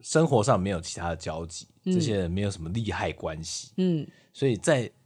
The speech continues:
Speaker 1: 健身房里面，大家一起挥汗努力，然后享受课后的那个成果。我发现他们好开心哦。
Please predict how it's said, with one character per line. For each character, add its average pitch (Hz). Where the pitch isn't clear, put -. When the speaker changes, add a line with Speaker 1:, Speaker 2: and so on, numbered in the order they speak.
Speaker 1:
健 147
身 135
房 104
里 87
面， 95
大 117
家 123
一 -
起 95
挥 123
汗 107
努 80
力， 90
然 147
后 -
享 127
受 127
课 147
后 120
的 98
那 113
个 110
成 101
果。 117
我 -
发 196
现 175
他 175
们 170
好 -
开 101
心 92
哦。 80